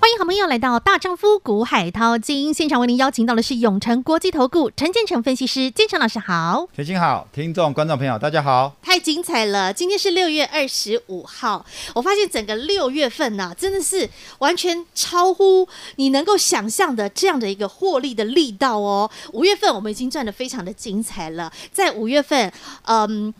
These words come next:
Speaker 1: 从五月中下旬开始，建成老师你所预言的电子大反攻开始，这一路反攻向上啦，从精材啦、金居啦、新唐啦、光照啦、宏捷科、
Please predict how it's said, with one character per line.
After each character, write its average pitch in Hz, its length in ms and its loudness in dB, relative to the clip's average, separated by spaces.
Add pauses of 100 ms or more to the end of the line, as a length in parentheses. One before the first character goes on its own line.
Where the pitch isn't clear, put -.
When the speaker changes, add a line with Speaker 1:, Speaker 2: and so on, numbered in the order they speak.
(140)
Speaker 1:
从 302 240 -2
五 240 100 -2
月 330 180 0
中 330 260 0
下 339 220 -2
旬 202 180 -8
开 220 140 -8
始， 196 100 -12
建 277 140 -6
成 233 120 -6
老 185 60 -10
师 214 80 -10
你 214 60 -4
所 - 180 -10
预 240 140 -12
言 170 260 -10
的 170 180 -8 (220)
电 339 260 2
子 180 320 -12
大 220 220 -4
反 160 320 -14
攻 220 240 -2
开 233 240 -6
始， 175 340 -6 (260)
这 381 140 -6
一 330 180 -2
路 370 180 4
反 220 260 -6
攻 226 180 -2
向 269 220 -2
上 240 240 -4
啦， 208 180 -6 (200)
从 262 240 -6
精 330 240 -4
材 214 240 -10
啦、 247 100 -4
金 330 320 -4
居 311 200 -4
啦、 302 120 -2
新 392 320 0
唐 269 320 -8
啦、 269 120 -2
光 349 340 0
照 359 300 0
啦、 254 120 2
宏 339 240 0
捷 359 160 -2
科、 381 220 -4